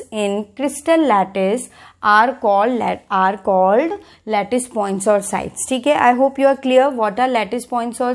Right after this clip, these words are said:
site। These are the constituent particles which are arranged in a particular order in order to give the entire crystal। ठीक है, पूरा क्रिस्टल कौन देते हैं?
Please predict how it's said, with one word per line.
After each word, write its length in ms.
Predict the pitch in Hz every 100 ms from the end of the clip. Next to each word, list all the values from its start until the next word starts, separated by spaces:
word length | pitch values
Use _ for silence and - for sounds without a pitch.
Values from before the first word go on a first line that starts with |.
| 247
site। 400 | 240 262 320 - - -
These 240 | 202 269 269
are 60 | 269
the 140 | 285 277
constituent 640 | 240 226 285 262 302 311 302
particles 580 | 247 240 262 294 320 - - _ 220
which 160 | 262 262
are 160 | 302 - 220
arranged 500 | 208 226 277 320 - 240
in 200 | 220 247
a 40 | 247
particular 520 | 196 247 226 262 269 - -
order 400 | 214 226 202 180 165 _ _ _
in 180 | 262 294 285 226
order 260 | 226 220 330 349
to 100 | 311 220
give 340 | 226 233 - 190
the 260 | 208 214 330 - - _ _ _
entire 720 | 247 214 202 214 202 202 320 440 -
crystal। 380 | 233 233 - 190 - _ _
ठीक 160 | 269 254
है, 80 |
पूरा 300 | 330 320 262
क्रिस्टल 600 | 285 269 247 - 294 294 285 _ -
कौन 260 | 247 269
देते 260 | 285 285 302
हैं? 160 | 320